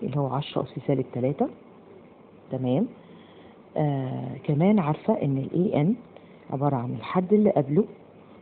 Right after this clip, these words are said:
مضروبة في عشرة أس اتنين، وال N أكبر من أو تساوي الاتنين، وزي ما اتفقنا إن دي الصيغة الارتدادية.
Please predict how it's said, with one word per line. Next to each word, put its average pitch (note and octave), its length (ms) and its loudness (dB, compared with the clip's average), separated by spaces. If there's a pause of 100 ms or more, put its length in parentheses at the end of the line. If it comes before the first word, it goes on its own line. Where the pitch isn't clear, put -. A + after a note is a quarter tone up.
(140)
مضروبة C#3+ 480 4 (240)
في C3+ 60 -10
عشرة C#3+ 380 -4
أس - 180 -8
اتنين، A3 400 4 (520)
وال D3+ 160 0 (320)
N - 40 -4
أكبر D3 280 0
من D#3+ 180 2
أو C#3+ 80 0
تساوي C3 460 0
الاتنين، E3+ 480 0 (400)
وزي E3 240 4
ما D3 100 2
اتفقنا D3 560 2
إن C3+ 280 0
دي D#3 160 4 (260)
الصيغة C#3+ 720 0
الارتدادية. D3 1040 0